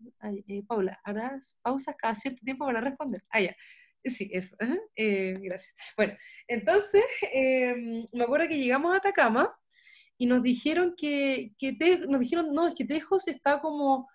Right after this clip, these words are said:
a tres horas caminando de acá". Por, la idea era, eso,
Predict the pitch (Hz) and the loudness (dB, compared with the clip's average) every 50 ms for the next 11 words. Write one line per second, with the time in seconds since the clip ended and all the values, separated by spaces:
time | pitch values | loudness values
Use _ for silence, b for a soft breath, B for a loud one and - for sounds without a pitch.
0 | b b b b b b _ - 233 240 240 233 - 330 381 415 427 427 415 427 | b b b b b b _ 2 2 2 2 2 4 6 8 8 8 6 4 4
1 | - 403 370 359 381 381 370 370 381 359 330 - - - - - - _ _ _ | 4 4 6 6 6 6 6 6 6 4 4 4 2 0 0 -2 -10 _ _ _
2 | _ - 214 - 285 277 240 254 269 277 277 349 381 403 403 392 - 285 269 - | _ -14 0 2 2 4 6 6 6 6 8 8 8 8 6 6 4 0 -4 -4
3 | 202 262 254 254 240 202 311 330 - 392 | -6 -6 -6 -6 -6 -4 -4 0 0 0